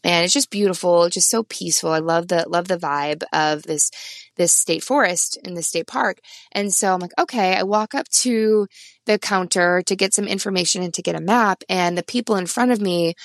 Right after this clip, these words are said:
were like, "Hey, um, we're gonna hike the," I believe it was called the Maple Ridge, Maple Ridge Pathway. It's, like, an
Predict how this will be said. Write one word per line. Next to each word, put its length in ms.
were 80
like, 140
"Hey, 500
um, 580
we're 180
gonna 160
hike 340
the," 320
I 60
believe 200
it 40
was 120
called 180
the 60
Maple 480
Ridge, 720
Maple 380
Ridge 320
Pathway. 580
It's, 120
like, 120
an 80